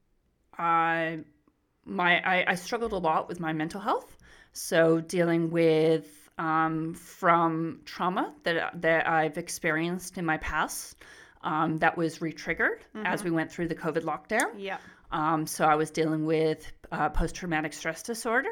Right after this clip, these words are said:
Speaker 2: Yeah, yeah.
Speaker 1: um, and depression and anxiety, um, and, um, and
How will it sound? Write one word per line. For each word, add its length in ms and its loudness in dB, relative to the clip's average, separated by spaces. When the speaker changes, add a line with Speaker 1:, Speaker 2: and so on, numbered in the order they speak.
Speaker 2:
Yeah, 500 -6
yeah. 300 4
Speaker 1:
um, 220 -2
and 640 0
depression 720 -4
and 340 -8
anxiety, 800 -4
um, 600 -4
and, 800 -2
um, 600 -2
and 380 -4